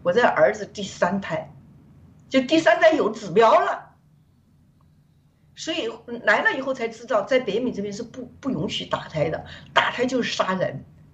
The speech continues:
真的，我听着好，好那个，等于我自己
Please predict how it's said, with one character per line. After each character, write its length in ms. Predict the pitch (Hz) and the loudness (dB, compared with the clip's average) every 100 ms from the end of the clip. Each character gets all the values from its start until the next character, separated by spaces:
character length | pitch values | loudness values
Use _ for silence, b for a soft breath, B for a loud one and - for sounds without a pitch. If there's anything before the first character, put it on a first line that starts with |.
| - - - | -20 -20 -4
真 180 | - 254 | 4 6
的， 220 | 226 135 | 6 4
我 80 | 202 | -2
听 140 | 247 | -4
着 100 | 269 | -4
好， 300 | 262 139 170 | -4 -2 -2
好 260 | - - 160 | -2 0 0
那 100 | 185 | 2
个， 100 | 185 156 - - | -2 -6 -4 2
等 100 | 254 | 4
于 60 | |
我 240 | 320 277 - | 4 2 -2
自 180 | 339 | -4
己 280 | 285 240 - | 0 0 -2